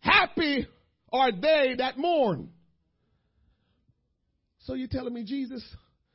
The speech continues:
when I mourn, I'll be happy?" He said, "Yeah,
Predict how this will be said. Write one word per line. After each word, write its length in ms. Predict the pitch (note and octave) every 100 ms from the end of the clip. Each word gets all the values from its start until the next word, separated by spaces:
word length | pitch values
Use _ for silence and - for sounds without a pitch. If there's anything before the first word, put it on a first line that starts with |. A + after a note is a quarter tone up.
| _ -
when 140 | D#3
I 100 | A#3+
mourn, 520 | A3 G3 C4 C#4+ C#4+ - _
I'll 120 | A3+
be 160 | B3 C4
happy?" 420 | A#3 B3+ F4 D#4 _ _ _ _ _ _ _ _ _
He 80 | D#4
said, 220 | - A3+
"Yeah, 320 | B3+ A#3+ A#2